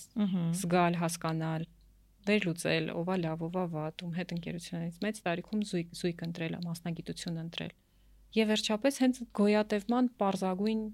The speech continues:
Speaker 2: կանոնները առանց մեզ։
Speaker 1: Այո։ Ու դ-, դա ճիշտ եք ասում, գալիս է փոքրուց, ու հիմա, օրինակ, Մոնթեն չորս տարեկան է, ես, ը,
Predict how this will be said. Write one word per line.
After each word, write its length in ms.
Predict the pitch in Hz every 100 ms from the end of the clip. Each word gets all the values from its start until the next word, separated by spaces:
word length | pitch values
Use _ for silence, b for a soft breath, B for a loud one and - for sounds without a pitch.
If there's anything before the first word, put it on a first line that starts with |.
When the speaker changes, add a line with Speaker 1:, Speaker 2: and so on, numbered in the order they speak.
| - _
Speaker 2:
կանոնները 640 | 185 185 180 175 175 165 165 170 -
առանց 400 | 175 185 196 -
մեզ։ 240 | 180 - - _ - -
Speaker 1:
Այո։ 340 | 208 214 190 202 - - B B B B
Ու 200 | 220 254 247
դ-, 220 | - - 180
դա 220 | 208 233 285
ճիշտ 280 | 269 202 -
եք 120 | 190
ասում, 340 | 180 170 226 277
գալիս 320 | 190 175 190
է 100 | 208
փոքրուց, 680 | - 180 - 185 226 370 -
ու 160 | - 196
հիմա, 240 | 202 208
օրինակ, 520 | 202 185 190 190 185 -
Մոնթեն 400 | 170 180 185 180
չորս 200 | 175 170
տարեկան 440 | - 151 151 156 165
է, 100 | 247 B B B B B -
ես, 200 | 208 202 -
ը, 200 | -